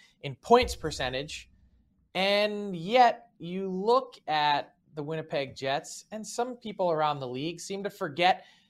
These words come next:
how good this team has been. I don't need to remind you, Mike. Like me, you picked the Winnipeg Jets to win the Stanley Cup this year, nine three and three start.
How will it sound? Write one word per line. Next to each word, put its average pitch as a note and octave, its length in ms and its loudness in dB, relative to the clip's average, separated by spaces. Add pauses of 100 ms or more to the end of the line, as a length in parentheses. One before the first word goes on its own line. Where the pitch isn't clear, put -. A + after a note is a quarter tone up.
(240)
how A3 280 6
good G3 320 2
this G#3+ 200 -2
team A3 240 -8
has F#3 140 -6
been. G3+ 200 0
I F3 100 4
don't A3 100 -2
need A3+ 160 -4
to G#3 80 0
remind F#3+ 420 -2
you, G#3 160 -4
Mike. E3 340 0
Like D#3+ 340 0
me, F#3 300 -2
you F#3 260 -4
picked G3 460 -6 (100)
the D#3 80 -8
Winnipeg E3+ 480 -6
Jets E3+ 320 -6
to D#3 100 -8
win E3+ 240 -6
the D#3+ 80 -8
Stanley D#3 400 -8
Cup G#3+ 300 0
this D3 200 -8
year, C#3 160 -4
nine F3 360 -4
three F3 280 -12
and D3+ 120 -10
three D3 260 -10
start. B2+ 500 -2